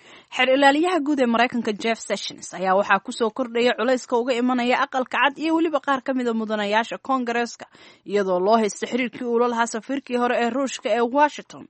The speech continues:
iyo go'aankii uu markii dambe ku gaaray inuu faraha kala baxo baaritaanka ay waaxda cadaaladda ku hayeen haddii uu jiray xiriir daneed oo dhex maray ololihii madaxtinimada ee Trump iyo Ruushka.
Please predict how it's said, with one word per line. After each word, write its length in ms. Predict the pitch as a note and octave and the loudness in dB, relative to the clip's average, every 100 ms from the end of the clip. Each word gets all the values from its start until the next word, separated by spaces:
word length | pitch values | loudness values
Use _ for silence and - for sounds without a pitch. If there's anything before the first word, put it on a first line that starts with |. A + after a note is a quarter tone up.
| _ - _ - | _ -20 _ -4
iyo 140 | F#3+ | -4
go'aankii 460 | F3+ G3+ G#3+ - A3+ | 2 4 4 0 -2
uu 120 | G3 | 0
markii 300 | G#3+ A3+ A3+ | -2 -4 -4
dambe 260 | G3 G3+ G3+ | -2 -2 -2
ku 160 | D4 | -2
gaaray 320 | A3+ A3+ A3 B3 | 2 4 2 0
inuu 160 | A3+ G3+ | -2 -4
faraha 300 | - C#4 A#3 | 2 2 2
kala 240 | - A#3+ | 0 0
baxo 240 | A3 G#3 B3 | 0 -4 0
baaritaanka 640 | A3 G#3+ G#3+ C#4+ A#3 G3+ | 2 0 0 -2 -2 -4
ay 60 | G3 | 0
waaxda 340 | A3+ A#3+ G3 | 0 0 -4
cadaaladda 500 | G3 G3+ G#3 A#3 A3 A3 | -8 -4 -2 -2 -6 -8
ku 100 | - C4 | -6 -6
hayeen 380 | A3+ A#3+ E3+ D#3 - - - | -4 -6 -8 -10 -20 -20 -8
haddii 460 | C#4 C4 E4+ G4+ F4+ | -4 0 2 2 0
uu 360 | A#3 G3+ F#3+ | -4 -6 -8
jiray 280 | F3+ G#3+ A#3 | -6 -2 -2
xiriir 440 | A#3 A3 C4+ B3 G#3 | -2 -2 -2 -2 0
daneed 400 | G#3 G#3+ C#4 C#4 | 0 2 0 0
oo 180 | F#3+ | 0
dhex 200 | F3+ - | 0 -2
maray 220 | G3+ G3+ G#3+ | -2 0 2
ololihii 400 | G3 G#3 B3 A#3 | 2 0 -2 -2
madaxtinimada 760 | G#3 F3+ - A3+ G#3+ A#3 A3+ | -4 -6 -10 -6 -4 -2 -2
ee 140 | F#3 G3 | -2 -2
Trump 460 | - G#3+ F#3 E3+ - | -2 -2 0 -4 -10
iyo 200 | G3+ F3 | -10 -10
Ruushka. 420 | D#3+ - - | -12 -8 -4